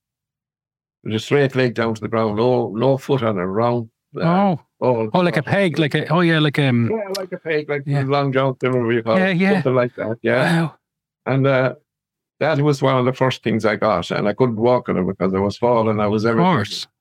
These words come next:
Speaker 2: yeah.
Speaker 1: Of course, I had to learn, I was only after learning how to walk the year before, so I had to learn how to walk again.
Speaker 2: That was your first time to learn to walk. We'll talk about that
Speaker 1: Yeah.
Speaker 2: later. <laughs> Yeah.
Speaker 1: Yeah, it was. And so my mother got tired of this, and, uh,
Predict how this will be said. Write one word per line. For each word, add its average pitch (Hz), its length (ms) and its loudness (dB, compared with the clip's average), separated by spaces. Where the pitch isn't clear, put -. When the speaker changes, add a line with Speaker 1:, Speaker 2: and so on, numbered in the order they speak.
Speaker 2:
yeah. 139 180 2
Speaker 1:
Of 117 60 -4
course, 175 220 2
I 139 120 0
had 147 220 -2
to 147 80 -2
learn, 139 320 2
I 131 80 2
was 127 120 2
only 151 200 4
after 160 200 0
learning 165 320 2
how 113 140 2
to 98 120 -6
walk 90 240 -2
the - 80 -8
year 123 300 2
before, 123 520 0
so - 160 -4
I 123 100 2
had 135 140 0
to 131 60 -4
learn 131 200 2
how 127 120 2
to 117 100 -6
walk 113 260 0
again. 143 340 -2
Speaker 2:
That 170 100 2
was 143 100 4
your 139 80 0
first - 260 0
time 127 180 0
to 120 60 -2
learn 117 200 2
to 113 80 -2
walk. 107 240 2
We'll 113 100 0
talk 143 220 0
about 123 140 -2
that - 200 0
Speaker 1:
Yeah. 131 60 2
Speaker 2:
later. 127 300 -2
<laughs> - 40 -6
Yeah. - 100 0
Speaker 1:
Yeah, 151 280 2
it - 560 -14
was. - 360 0
And 123 160 -8
so 131 380 0
my 147 380 -2
mother 185 240 2
got 170 160 -2
tired 160 280 2
of 139 80 2
this, 135 320 -2
and, 131 200 0
uh, 123 300 2